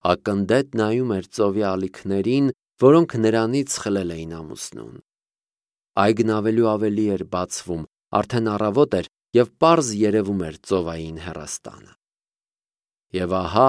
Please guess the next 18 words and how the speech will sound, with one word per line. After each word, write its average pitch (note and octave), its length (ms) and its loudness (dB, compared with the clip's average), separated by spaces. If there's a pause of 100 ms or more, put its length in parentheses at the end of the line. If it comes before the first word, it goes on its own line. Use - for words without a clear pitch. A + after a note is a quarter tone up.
(120)
Ալքիոնեն G#2 760 0
տեսավ, A2 540 2 (200)
որ A#2 200 6
ալիքները B2 500 2
կամացուկ A#2 640 -2
դեպի A2+ 320 0
ծովափ A#2 440 0
են F2 140 -8
մղում G#2 340 -6
ջրահեղձի G2+ 840 -6 (100)
դին։ F2+ 320 -16 (1080)
Հայացքով G2+ 680 0
զննում A2 580 -4
էր B2 120 0
Ալքիոնեն F2+ 760 -4
խեղդվածին F2 880 -8 (440)
և G#2+ 140 -6
հանկարծ G#2+ 540 -10